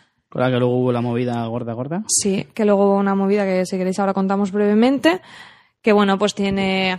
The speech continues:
Speaker 2: Hannah y sus hermanas y muchas otras películas. Luego, de hecho, Mia Farrow, desde que se separó, ha hecho poquito esta mujer, ¿eh?
Speaker 1: Sí,
Speaker 2: En realidad.
Speaker 1: sí, sí.
Speaker 2: Y podemos ver un poco una última etapa con Scarlett Johansson, que ha trabajado ya en,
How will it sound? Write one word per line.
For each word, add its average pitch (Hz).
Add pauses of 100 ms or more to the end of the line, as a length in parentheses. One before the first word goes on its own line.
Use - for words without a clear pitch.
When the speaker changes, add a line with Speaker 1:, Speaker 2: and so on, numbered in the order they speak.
Speaker 2:
Hannah 196
y 196
sus 190
hermanas 233
y 220
muchas 208
otras 208
películas. 233
Luego, 247
de 285
hecho, 294
Mia 269
Farrow, 294
desde 220
que 208
se 196
separó, 190
ha 202
hecho 208
poquito 196
esta 180
mujer, 190
¿eh? 220 (160)
Speaker 1:
Sí, -
Speaker 2:
En 208
realidad. 196
Speaker 1:
sí, 120
sí. 110 (540)
Speaker 2:
Y 294
podemos 294
ver 320
un 311
poco 302
una 294
última 285
etapa 302 (400)
con 240
Scarlett 247
Johansson, 311
que 269
ha 220
trabajado 226
ya 220
en, 208